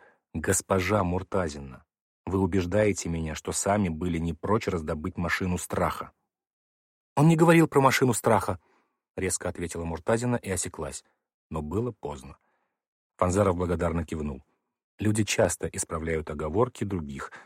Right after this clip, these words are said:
не всегда себе на пользу. "Следовательно, Квицинский говорил с вами напрямик. Что он требовал вспомнить? Почему хотел подвергнуть гипнозу?" Сделав движение, как будто решилась сбежать,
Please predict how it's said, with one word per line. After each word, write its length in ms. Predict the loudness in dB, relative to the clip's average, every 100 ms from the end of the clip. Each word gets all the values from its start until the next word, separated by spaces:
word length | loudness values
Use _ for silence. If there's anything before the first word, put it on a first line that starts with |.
| _
не 120 | -4 -2
всегда 480 | -4 -8 -6 -6
себе 360 | -4 -6 -8 -12
на 140 | -14
пользу. 480 | -14 -12 -12 -12 -14 _ _ _ _ _ _ _ _ _ _
"Следовательно, 720 | -6 0 6 6 4 2 2 0 -8 _
Квицинский 640 | 4 4 4 2 0 -2 -2
говорил 380 | 0 2 2
с 120 | 0 0
вами 220 | 2 4
напрямик. 640 | 2 0 -2 -4 -6 -16 _ _ _ _ _
Что 260 | -8 2 4
он 120 | 4
требовал 380 | 2 2 4 2
вспомнить? 600 | 0 -4 -4 -6 -12 -20 _ _ _ 0
Почему 340 | 2 4 4
хотел 300 | 4 2 2
подвергнуть 560 | 2 0 0 -2 0 -2
гипнозу?" 500 | -4 -4 -6 -6 -14 _ _ _ _ _ _ _ _ _
Сделав 320 | -6 -2 -2
движение, 440 | -2 -2 0 2 0
как 160 | -4
будто 280 | -6 -6 -6
решилась 360 | -4 -4 -4 -4
сбежать, 440 | -4 2 2 2